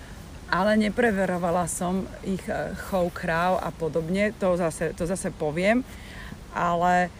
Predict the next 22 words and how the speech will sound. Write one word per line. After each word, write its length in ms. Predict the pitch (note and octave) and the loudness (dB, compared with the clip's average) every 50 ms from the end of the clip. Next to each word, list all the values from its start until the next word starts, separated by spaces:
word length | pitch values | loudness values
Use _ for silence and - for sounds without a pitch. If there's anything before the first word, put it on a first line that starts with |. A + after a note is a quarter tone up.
| - - - - - - | -16 -16 -16 -16 -12 -8
e, 260 | - G2 - A3 G#3 | -6 -4 -2 0 2
aby 160 | - F#3+ F3+ | 2 2 2
sme 160 | G3+ F#3+ A3 G3+ | 4 4 2 4
to 100 | - A#3 | 2 0
teda 220 | - A3 G3+ A#3 | 2 4 4 4
nejak 240 | A3+ A#3 A#3 G#3 - | 6 6 4 4 4
uzavreli, 880 | - G3+ F3+ G#3 G#3 F#3+ G3+ G#3+ G#3+ G#3+ G3+ A3+ B3 B3 B3 A3 - | 2 2 4 4 4 6 6 6 6 6 6 6 4 4 4 0 0
v 80 | - F3+ | -2 2
zásade 560 | F3 G3 F#3 F#3+ - B3 A3+ G#3+ A3 G#3+ - | 4 4 4 4 4 2 4 6 6 4 4
asi 240 | - G3+ - - G#3 | 2 -2 -4 -2 -2
sa 80 | A3 A#3 | -2 0
zhodneme 400 | F3+ G3 G3+ G3+ G3 A3 G#3+ G3+ | 2 2 2 2 4 4 4 4
na 160 | F#3 E3 E3 | 4 2 2
tom, 240 | E3 - G#3 G3 G3 | 0 0 0 0 0
že 320 | E3 F#3 F#3 F3 F3 - - - - - - - - - - - - - - - - - | 2 2 4 2 2 0 -2 -12 -16 -16 -16 -16 -18 -18 -16 -16 -16 -16 -14 -14 -14 -6
toho 240 | - - E3+ G3+ G#3 | -2 0 0 2 2
mlieka 400 | G3+ G3 F#3 F#3+ G3 F#3+ A3+ A3 | 0 0 0 0 0 0 0 -2
veľa 240 | F#3 E3+ F3 F#3 F#3+ | 0 2 2 2 0
piť 200 | F#3+ - A3 F#3+ | 0 0 -2 -2
netreba, 560 | F3+ E3 C#3+ B2+ - E3+ D#3+ D3+ D3 E3+ F3+ F#3+ | -2 -2 -4 -4 -6 -4 -4 -4 -2 -2 -4 -4
tak 160 | - F#3+ E3 | -4 -4 -4
možno 400 | E3 D#3+ D#3+ E3 F#3 F#3 F3 | -4 -6 -4 -4 -4 -4 -4